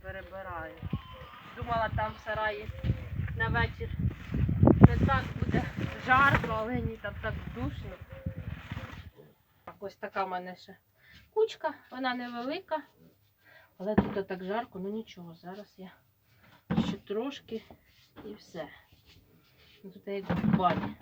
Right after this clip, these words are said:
пара, на вулиці вже на вечір добре стало, а тут все одно жарко.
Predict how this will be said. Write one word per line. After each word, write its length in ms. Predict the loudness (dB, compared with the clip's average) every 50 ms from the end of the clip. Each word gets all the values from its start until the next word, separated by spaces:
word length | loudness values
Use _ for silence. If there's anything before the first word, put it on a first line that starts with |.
| 4 4 4
пара, 260 | 4 0 -2 -4 -6
на 100 | -6 -6
вулиці 380 | -4 -2 -2 -2 -2 0 0
вже 200 | 0 0 0 -2 -2 -6 -12 -12
на 140 | -8 -6 -2
вечір 400 | -2 -2 -2 -2 -4 -8 -10 -10
добре 440 | -8 -6 -4 -2 -2 -2 -4 -4 -6 -10 -18 -20 -20 -20 -20 -20 _ -20 -20 _ _
стало, 440 | -20 -20 -14 -10 -8 -6 -6 -6 -6
а 100 | -8 -8
тут 220 | -8 _ -6 -2 -2
все 300 | -2 0 2 4 4 4
одно 460 | 4 2 -2 -8 -12 -16 -18 -20 -20 -18 -20 -20 -20 -20 _ _ _ _ _ _ _ _ _ _ _ _ -20 -20 _ _ _ _ _ _ -20
жарко. 640 | -20 -20 -18 -16 -16 -16 -16 -18 -18 -20 -20 -20